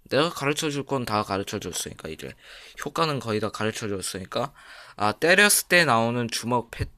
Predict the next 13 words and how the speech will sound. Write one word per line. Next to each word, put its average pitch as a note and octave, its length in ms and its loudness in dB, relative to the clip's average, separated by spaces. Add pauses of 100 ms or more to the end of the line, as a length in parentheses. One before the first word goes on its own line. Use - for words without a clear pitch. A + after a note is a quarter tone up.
(460)
주먹 A#2 360 0
이펙트는 A#2+ 760 -4 (160)
그냥 A2 220 -4
대충 - 420 -6
말해서, G#2 560 -2 (580)
어, G2+ 300 -6 (3250)
그냥 A2 640 2 (1400)
님들 C3 240 4
생각하기 D#3+ 760 2
나름이야. B2+ 540 2
그냥 G2+ 340 -8 (1160)
때렸을 G#3 460 6
때 D#3 580 6